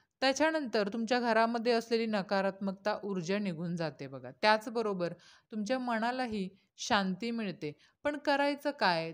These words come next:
तर महादेवांना, भोलेनाथांना आपल्याला तीन गोष्टी अर्पण करायच्या आहेत बघा. अ, तसं तर अधिक महिना हा भगवान श्रीहरी, श्री विष्णूंना समर्पित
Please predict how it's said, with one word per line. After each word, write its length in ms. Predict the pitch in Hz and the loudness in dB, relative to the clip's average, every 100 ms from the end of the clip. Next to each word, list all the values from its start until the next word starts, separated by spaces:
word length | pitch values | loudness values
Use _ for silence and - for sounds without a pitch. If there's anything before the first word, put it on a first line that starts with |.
| - | -6
तर 100 | 214 | -4
महादेवांना, 920 | 220 202 196 220 254 226 185 160 131 | -4 -2 0 0 0 0 -2 -4 -6
भोलेनाथांना 920 | 147 190 196 226 247 202 180 170 151 139 - - | -4 -2 0 0 0 -2 -2 -2 -6 -8 -16 -10
आपल्याला 480 | 190 196 226 240 233 | -6 0 2 2 2
तीन 340 | 233 269 277 302 | -2 -4 -4 -2
गोष्टी 640 | 285 247 - 240 202 202 - - | -2 -2 -4 -6 -6 -6 -12 -4
अर्पण 360 | 202 190 247 | -2 -2 -4
करायच्या 460 | 254 247 220 196 202 | -2 0 0 0 -2
आहेत 180 | 175 160 | -2 -4
बघा. 300 | 151 143 185 214 _ _ _ _ _ - | -6 -6 -6 -8 _ _ _ _ _ -12
अ, 80 | 208 190 - | -8 -6 -2
तसं 380 | 233 277 269 190 196 - _ _ _ _ _ _ 196 180 | 0 4 4 4 0 -12 _ _ _ _ _ _ -6 0
तर 200 | 214 220 226 208 | 2 2 2 -2
अधिक 240 | 190 214 | -2 -2
महिना 420 | 226 208 190 180 - - | -2 -2 0 -2 -6 -8
हा 380 | 170 190 196 196 | -2 2 2 0
भगवान 500 | 185 180 180 190 190 | -2 -2 0 0 -2
श्रीहरी, 600 | - 214 214 180 180 185 | -2 0 2 0 -2 -6
श्री 220 | - 214 | -6 -4
विष्णूंना 500 | 214 202 190 185 196 | -2 -2 0 0 0
समर्पित 480 | 196 190 170 165 165 | 0 0 0 0 0